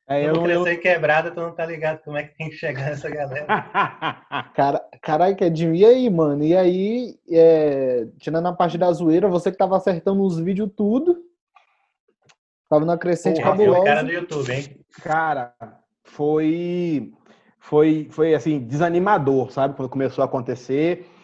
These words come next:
Speaker 1: Eu
Speaker 3: Aham.
Speaker 1: tava numa sequência muito boa, eu tava indo bem, eu tava acertando um
Speaker 3: Isso.
Speaker 1: monte de coisa, né? Eu tava
Speaker 3: Bordão.
Speaker 1: Tinha dia que eu colocava dois <coughs> vídeos na semana. Quer dizer,
Speaker 3: Pra que-, pra quebrar
Speaker 1: tava
Speaker 3: nós.
Speaker 1: indo muito
Speaker 3: Pra quebrar
Speaker 1: bem.
Speaker 3: nós. Pra quebrar nós.
Speaker 1: <laughs>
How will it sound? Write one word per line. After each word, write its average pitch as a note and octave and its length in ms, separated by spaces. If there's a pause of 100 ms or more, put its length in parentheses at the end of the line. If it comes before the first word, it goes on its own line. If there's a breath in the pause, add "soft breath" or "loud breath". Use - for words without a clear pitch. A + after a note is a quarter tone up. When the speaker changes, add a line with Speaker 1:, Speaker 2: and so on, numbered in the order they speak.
(100)
Speaker 1:
Eu C3 60
Speaker 3:
Aham. C3 200
Speaker 1:
tava G3 160
numa A3 160
sequência A3 380
muito G#3+ 200
boa, G3+ 300
eu C#3 40
tava G#3 280
indo A#3 140
bem, F3+ 340
eu D3+ 80
tava E3 180
acertando F3+ 420
um - 20
Speaker 3:
Isso. F3+ 100
Speaker 1:
monte G3+ 80
de - 60
coisa, D#3+ 640 (440 loud breath)
né? D3+ 100
Eu E3 100
tava C#3+ 80
Speaker 3:
Bordão. C#3+ 680 (240)
Speaker 1:
Tinha A#3+ 180
dia F#3 500
que G3+ 100
eu - 40
colocava G#3+ 460
dois G3 320
<coughs> D3+ 40
vídeos G#3+ 240
na G3 100
semana. D3+ 560 (960)
Quer C#3+ 100
dizer, C3+ 440 (140)
Speaker 3:
Pra B2+ 140
que-, D3 200
pra C#3+ 200
quebrar D3 300
Speaker 1:
tava A3 180
Speaker 3:
nós. D3 220
Speaker 1:
indo C4+ 100
muito D4 220
Speaker 3:
Pra - 140
quebrar - 240
Speaker 1:
bem. E4 80
Speaker 3:
nós. F#3+ 400 (140)
Pra D#3 120
quebrar D#3+ 300
nós. G#3 260
Speaker 1:
<laughs> D3 800